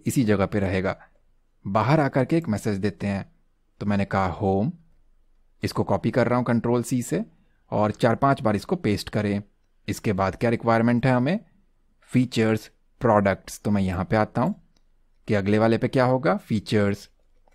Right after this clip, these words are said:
तो यहाँ पे मैंने इसको फीचर्स प्रोवाइड किया और बाहर भी उसका मैसेज हमारा फीचर्स होगा, इसको भी हमने फीचर्स प्रोवाइड किया। इसके बाद है हमारे पास प्रोडक्ट्स,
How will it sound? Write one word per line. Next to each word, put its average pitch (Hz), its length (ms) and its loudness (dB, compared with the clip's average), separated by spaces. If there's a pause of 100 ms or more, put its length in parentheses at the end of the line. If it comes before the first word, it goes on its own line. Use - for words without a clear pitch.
(600)
तो 117 60 -4
यहाँ 98 220 0
पे - 60 -10
मैंने 101 180 2
इसको - 160 -4
फीचर्स 104 420 -2
प्रोवाइड 117 340 2
किया 131 240 -4
और 139 120 0
बाहर 104 320 -2
भी 117 120 0
उसका 110 260 0
मैसेज 104 320 0
हमारा 107 260 2
फीचर्स 107 480 -2
होगा, 98 340 0 (1300)
इसको 117 220 -4
भी 117 80 2
हमने 113 240 4
फीचर्स 104 380 -2
प्रोवाइड 98 360 0
किया। 98 320 -2 (480)
इसके 113 240 -2
बाद 160 180 4
है 147 60 2
हमारे 123 200 2
पास 107 200 0
प्रोडक्ट्स, 101 640 -2